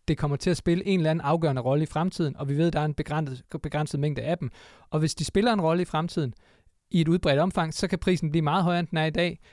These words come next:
Det kan også være, at vi finder en helt anden måde at, at ordne fremtidens betalinger på, og så er det ingenting værd. Det vil sige,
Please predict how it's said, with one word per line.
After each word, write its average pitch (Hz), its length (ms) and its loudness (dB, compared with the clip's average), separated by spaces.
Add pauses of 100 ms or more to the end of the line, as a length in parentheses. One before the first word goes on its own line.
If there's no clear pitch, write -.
Det 180 80 0
kan 175 100 4
også 170 160 2
være, 165 180 4
at 165 80 0
vi 160 80 -4
finder 165 240 -2
en 151 60 -2
helt 165 160 0
anden 175 200 0
måde 165 240 2
at, - 20 0
at 139 140 -6
ordne 147 400 0
fremtidens 151 380 -2
betalinger 165 380 -2
på, 165 220 -2
og 143 80 -4
så 165 100 -2
er 160 40 2
det 156 80 -2
ingenting 160 380 -4
værd. 139 180 -2
Det 151 60 -2
vil 151 40 -6
sige, 180 220 0